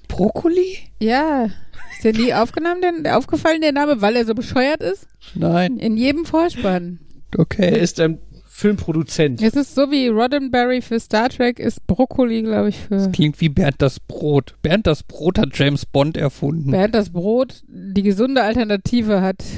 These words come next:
Speaker 2: oder
Speaker 1: Björn,
Speaker 2: die, die
Speaker 1: Björn,
Speaker 2: Low-,
Speaker 1: Björn Brokkoli.
Speaker 2: die, die, die, die Low-Carb-Variante hat, hat James Bond erfunden. So ungefähr.
Speaker 1: Okay.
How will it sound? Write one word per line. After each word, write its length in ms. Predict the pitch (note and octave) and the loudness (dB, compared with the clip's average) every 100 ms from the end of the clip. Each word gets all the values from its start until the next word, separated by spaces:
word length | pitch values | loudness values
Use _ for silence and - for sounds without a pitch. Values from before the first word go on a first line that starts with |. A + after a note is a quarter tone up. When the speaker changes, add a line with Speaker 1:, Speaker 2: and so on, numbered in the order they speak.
| - - - - - - - | -12 -14 -16 -18 -20 -14 -4
Speaker 2:
oder 140 | - - | 2 4
Speaker 1:
Björn, 180 | A#3+ - | 4 2
Speaker 2:
die, 80 | |
die 100 | - - | 2 4
Speaker 1:
Björn, 240 | F3+ D#4+ A#3 | 4 2 -2
Speaker 2:
Low-, 40 | - | -8
Speaker 1:
Björn 320 | D#3+ F3+ G3+ F#3 | -2 0 0 0
Brokkoli. 500 | F#3+ - E3+ C#3+ A3+ | -4 0 0 0 0
Speaker 2:
die, 160 | B3 | 0
die, 380 | A3+ G#3 - C4 | 2 0 2 0
die, 300 | - A3+ C4 - - - | 0 -2 -4 -10 -6 0
die 80 | A3 | 2
Low-Carb-Variante 1400 | G#3+ A#3+ C#4 D4 C#4 D4 A3+ G3+ G3+ G3+ G#3 A3+ C4 A3 | 2 0 0 0 0 2 0 0 0 0 0 0 0 0
hat, 360 | A#3 G#3+ - - - - - - | -4 -4 -4 -10 -16 -16 -4 0
hat 180 | G#3 | 2
James 260 | G#3+ G3+ G3 | 2 0 0
Bond 240 | G3 G#3 | 0 2
erfunden. 600 | G#3 F#3 F#3 F3+ - F#3 - - | 0 0 -2 -4 -6 -10 -12 -4
So 80 | G#3 G3 | 0 0
ungefähr. 520 | G3 G3 - F3+ G3+ - _ _ | 0 -2 0 -2 -2 -6 _ _
Speaker 1:
Okay. 340 | - E3 D#3 | -2 2 2